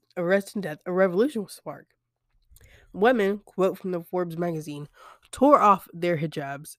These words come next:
cut their hair, and adopted a rallying cry of "Women, life, freedom."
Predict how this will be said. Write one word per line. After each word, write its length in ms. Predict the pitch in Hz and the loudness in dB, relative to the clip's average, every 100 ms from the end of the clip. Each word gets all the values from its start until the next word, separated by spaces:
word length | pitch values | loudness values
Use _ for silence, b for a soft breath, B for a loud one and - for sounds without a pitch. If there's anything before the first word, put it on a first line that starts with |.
| _ | _
cut 220 | - 285 | -8 -2
their 160 | 208 160 | -2 -2
hair, 240 | 160 156 | -4 -4
and 180 | 151 160 | -6 -6
adopted 420 | 160 190 202 202 | -4 -4 -4 -4
a 60 | 170 | -4
rallying 380 | 170 190 196 165 | -4 -2 -2 -6
cry 400 | - 160 156 151 | -6 -6 -6 -8
of 280 | 160 151 - B B B | -12 -14 -14 B B B
"Women, 600 | 185 214 269 233 151 156 - - | 0 2 4 2 -2 -8 -14 -16
life, 600 | 185 214 240 180 - _ _ | -6 -2 0 -2 -6 _ _
freedom." 920 | _ _ 190 208 262 302 277 233 165 | _ _ -8 -4 -2 -2 -4 -6 -10